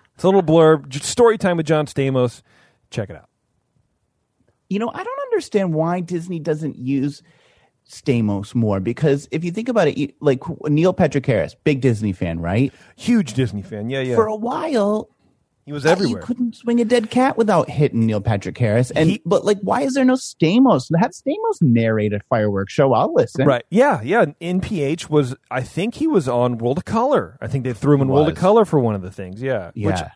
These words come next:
Speaker 1: I
Speaker 2: it was
Speaker 1: like
Speaker 2: dreadful.
Speaker 1: N P H. You don't like N P H. You don't like him. I would love to interview him.
Speaker 2: I, I, I
Speaker 1: It
Speaker 2: think
Speaker 1: would
Speaker 2: he's probably a
Speaker 1: suck,
Speaker 2: nice
Speaker 1: but I
Speaker 2: guy. I
Speaker 1: yeah.
Speaker 2: thought he was a little bit overexposed with Disney.
Speaker 1: He's definitely overexposed. Yeah, well,
Speaker 2: Yeah,
Speaker 1: and,
Speaker 2: like
Speaker 1: and
Speaker 2: Gad.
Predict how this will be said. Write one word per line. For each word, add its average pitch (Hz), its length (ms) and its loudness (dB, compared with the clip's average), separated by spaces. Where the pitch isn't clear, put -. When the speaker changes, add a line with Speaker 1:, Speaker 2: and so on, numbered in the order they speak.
Speaker 1:
I - 100 2
Speaker 2:
it - 40 6
was - 40 -2
Speaker 1:
like 165 200 2
Speaker 2:
dreadful. 120 200 -2
Speaker 1:
N 85 60 -6
P 110 100 -2
H. 110 200 -8
You 165 100 0
don't 220 180 2
like 123 260 -2
N 95 140 -6
P 90 220 -12
H. 82 120 -16
You 123 80 -4
don't 143 140 -2
like 104 200 -8
him. - 160 -18
I 160 80 2
would 185 100 2
love 180 140 2
to 165 100 -2
interview 147 320 -2
him. 85 220 -16
Speaker 2:
I, - 280 -4
I, - 160 -4
I 196 120 0
Speaker 1:
It 226 100 -2
Speaker 2:
think 151 140 0
Speaker 1:
would 147 100 0
Speaker 2:
he's - 100 -10
probably 185 220 2
a - 20 -2
Speaker 1:
suck, - 20 -2
Speaker 2:
nice 135 120 0
Speaker 1:
but 120 100 0
I 147 220 2
Speaker 2:
guy. - 80 0
I 127 80 0
Speaker 1:
yeah. 127 160 0
Speaker 2:
thought 147 160 2
he 151 100 0
was 135 160 2
a 127 40 -2
little 131 200 0
bit 127 80 2
overexposed 104 1000 -4
with 90 120 -8
Disney. - 460 -12
Speaker 1:
He's 143 280 -10
definitely 110 420 -6
overexposed. 87 600 -10
Yeah, 185 400 4
well, 214 360 2
Speaker 2:
Yeah, 147 320 -4
Speaker 1:
and, 160 100 0
Speaker 2:
like 131 100 2
Speaker 1:
and 165 120 0
Speaker 2:
Gad. 139 480 -2